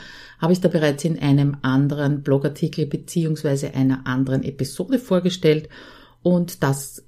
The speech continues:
habe ich natürlich verlinkt im Blogartikel.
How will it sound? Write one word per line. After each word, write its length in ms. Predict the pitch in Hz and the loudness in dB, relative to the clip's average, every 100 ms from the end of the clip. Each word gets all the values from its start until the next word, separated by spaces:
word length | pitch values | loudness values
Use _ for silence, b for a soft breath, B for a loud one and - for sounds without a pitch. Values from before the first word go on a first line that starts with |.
| - | -4
habe 220 | 139 139 - | -2 -2 -6
ich 240 | 147 - | -8 -4
natürlich 560 | 156 156 147 135 139 - | -4 -2 -2 -2 -2 -6
verlinkt 720 | - 165 156 143 143 139 - | -2 0 0 0 0 -6 -10
im 320 | 160 160 170 | -4 -2 -2
Blogartikel. 880 | - 135 127 - - - - 107 | 0 0 0 -4 -10 -10 -8 -8